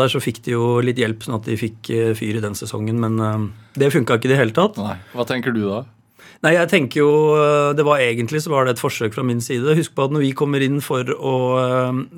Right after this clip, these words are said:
Speaker 1: eh, veilede, eh, så byr ikke vi på for mye,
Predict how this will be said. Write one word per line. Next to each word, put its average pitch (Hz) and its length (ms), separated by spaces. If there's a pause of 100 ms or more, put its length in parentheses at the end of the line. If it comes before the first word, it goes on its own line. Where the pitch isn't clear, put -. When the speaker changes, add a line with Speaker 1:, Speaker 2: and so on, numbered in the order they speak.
Speaker 1:
eh, 127 380
veilede, 127 460 (1000)
eh, 135 340 (120)
så 147 180 (300)
byr 123 560
ikke 190 160
vi 131 180
på 123 180
for 135 100
mye, 123 600